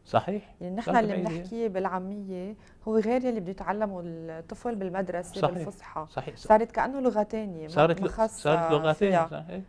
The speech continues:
Speaker 2: نعم، عم بحس كأنه عم يتعلم شيء من أول وجديد، ما
Speaker 1: ص-،
Speaker 2: بيعرفه وما بيسمعه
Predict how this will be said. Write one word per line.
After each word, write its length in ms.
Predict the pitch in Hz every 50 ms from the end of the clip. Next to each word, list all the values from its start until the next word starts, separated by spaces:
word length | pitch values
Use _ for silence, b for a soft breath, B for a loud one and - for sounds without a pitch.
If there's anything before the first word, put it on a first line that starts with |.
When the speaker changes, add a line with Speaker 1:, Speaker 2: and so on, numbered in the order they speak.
| - -
Speaker 2:
نعم، 240 | 202 185 180 180
عم 80 | 175 185
بحس 320 | 190 - - 294 302 -
كأنه 240 | - - - 277 285
عم 120 | 254 240 226
يتعلم 360 | 226 233 233 262 269 254 226
شيء 280 | - - 262 262 262
من 220 | 254 240 214 202 196
أول 260 | - 214 240 240 226
وجديد، 440 | 202 202 208 196 180 202 240 226 214
ما 80 | 233
Speaker 1:
ص-، 40 | 233
Speaker 2:
بيعرفه 480 | 220 240 247 220 202 196 196 - - 214
وما 160 | 214 226 262
بيسمعه 540 | 254 269 277 254 - - 220 208 208 214